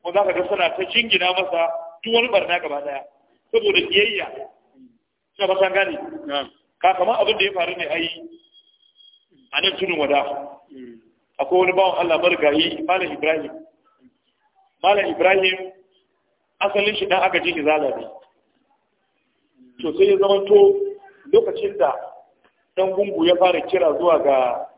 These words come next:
Speaker 1: aqidan Qur'aniyun. To suna daga cikin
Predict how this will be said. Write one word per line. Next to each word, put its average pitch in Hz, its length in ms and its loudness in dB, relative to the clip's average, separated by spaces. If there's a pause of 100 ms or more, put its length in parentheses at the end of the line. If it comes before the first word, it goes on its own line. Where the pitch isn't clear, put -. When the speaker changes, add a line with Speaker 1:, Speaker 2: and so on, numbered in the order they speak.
(400)
Speaker 1:
aqidan 170 500 -2
Qur'aniyun. 151 680 2 (2000)
To 160 80 -6
suna 190 260 2
daga 151 240 0
cikin 190 380 -2